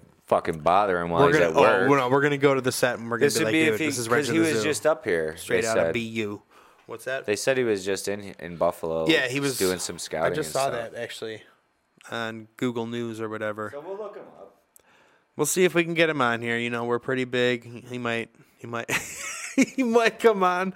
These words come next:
Speaker 1: I mean, if, we'll see if we could fit him in.
Speaker 2: Yeah.
Speaker 1: We'll see if we can fit him in.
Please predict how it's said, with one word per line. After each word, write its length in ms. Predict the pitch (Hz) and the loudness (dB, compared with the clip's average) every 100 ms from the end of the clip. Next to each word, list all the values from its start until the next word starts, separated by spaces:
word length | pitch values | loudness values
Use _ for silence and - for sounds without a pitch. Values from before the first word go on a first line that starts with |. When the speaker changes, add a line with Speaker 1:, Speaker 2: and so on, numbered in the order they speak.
| - | -2
Speaker 1:
I 80 | 113 | 0
mean, 320 | 131 131 127 - | 2 2 0 2
if, 220 | 127 127 | 2 4
we'll 160 | 135 | 2
see 200 | 143 - 180 | 4 2 2
if 100 | 156 | 2
we 80 | |
could 160 | 160 160 | 0 -2
fit 220 | - 156 | 0 0
him 120 | 143 | 2
in. 340 | 139 104 67 69 - | 0 -2 -4 -16 -20
Speaker 2:
Yeah. 40 | 110 101 - _ _ | -20 -20 -20 _ _
Speaker 1:
We'll 100 | 95 101 | -6 -6
see 180 | - | -2
if 120 | 113 - | -4 -4
we 80 | |
can 120 | 104 98 | -10 -12
fit 200 | - 101 | -10 -8
him 100 | 101 | -8
in. 200 | 92 | -10